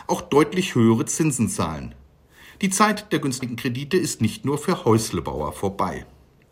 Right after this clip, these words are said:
Lindner und die F D P sind ein wichtiges Korrektiv für Grüne und S P D, die allzu oft nur die gute Sache im Blick haben und dabei übersehen, dass deren Finanzierung auch eine schwere Belastung sein kann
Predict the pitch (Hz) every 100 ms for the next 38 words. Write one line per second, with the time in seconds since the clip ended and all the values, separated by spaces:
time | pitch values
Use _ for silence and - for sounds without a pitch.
0 | _ - _ - - - - - - 190
1 | 233 220 226 220 214 185 190 202 190 -
2 | 190 90 - - - - 123 - 117 127
3 | - 214 214 196 - 135 117 - - 175
4 | 196 - - - 135 110 117 214 247 220
5 | 127 139 - 170 165 170 185 - - -
6 | 185 180 240 247 233 147 156 - - -
7 | 165 214 196 196 180 147 139 165 151 143
8 | 151 - 139 139 147 151 156 151 160 165
9 | 170 156 135 170 131 95 - - - -
10 | 143 - 147 143 127 143 123 113 113 -
11 | 165 175 202 208 123 127 - 113 110 -
12 | 101 98 101 - 120 143 - 175 170 156
13 | 156 160 156 165 214